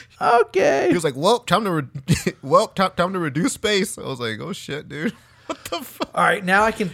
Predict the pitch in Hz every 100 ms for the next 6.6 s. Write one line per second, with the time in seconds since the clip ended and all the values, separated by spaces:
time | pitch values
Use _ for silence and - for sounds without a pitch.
0 | - 170 170 160 180 170 - 180 165 139
1 | - 147 147 160 - 160 139 143 135 135
2 | - 135 120 123 117 - - 139 156 175
3 | 190 175 - - - - - - - _
4 | 135 147 165 143 - 151 135 131 151 135
5 | 143 123 - 165 - 156 165 151 139 127
6 | 131 147 151 147 147 143